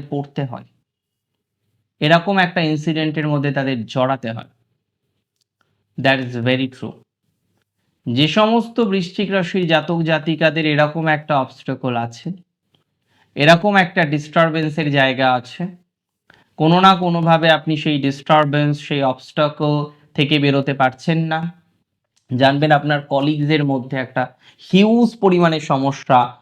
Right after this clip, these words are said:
তৈরি হচ্ছে, যেটা আপনাকে আরো, আরো, আরো বেশি নেগেটিভ দিকে নিয়ে যেতে পারে।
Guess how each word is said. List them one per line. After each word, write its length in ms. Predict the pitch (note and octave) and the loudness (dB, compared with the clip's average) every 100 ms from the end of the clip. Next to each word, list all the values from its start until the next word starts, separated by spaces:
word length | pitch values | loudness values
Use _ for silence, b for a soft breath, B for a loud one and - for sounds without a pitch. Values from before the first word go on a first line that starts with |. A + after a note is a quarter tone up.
| _ - | _ 0
তৈরি 320 | C3 C#3+ D3 | 4 4 4
হচ্ছে, 300 | C#3+ C3 C3+ | 2 -2 -2
যেটা 300 | C3 C3+ D#3 | 0 6 6
আপনাকে 420 | C#3 - C#3+ D3+ | 6 2 0 0
আরো, 460 | - C3+ C#3 D#3 D#3 | 2 6 6 6 6
আরো, 340 | D3 C#3 C#3+ | 6 6 2
আরো 280 | C3+ B2+ D#3+ | 2 2 2
বেশি 340 | D#3 D3 - C3+ | -2 -4 -4 -2
নেগেটিভ 400 | B2+ B2 B2+ A#2 | 0 -2 -2 -2
দিকে 260 | A#2+ A#2+ | -2 -2
নিয়ে 240 | A#2 A#2 A2+ | -2 -2 -4
যেতে 240 | A2 A2+ | -6 -8
পারে। 880 | - - G#2+ A2+ B2+ C3 B2 A2 | -4 2 2 4 4 4 2 -2